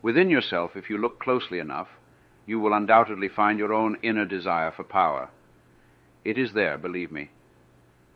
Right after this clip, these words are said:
And for those of you who can't sense it at all,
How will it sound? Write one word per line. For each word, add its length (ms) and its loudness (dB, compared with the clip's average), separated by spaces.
And 160 -2
for 100 0
those 260 6
of 100 -4
you 120 0
who 100 -2
can't 320 0
sense 280 -4
it 100 -4
at 120 -4
all, 340 2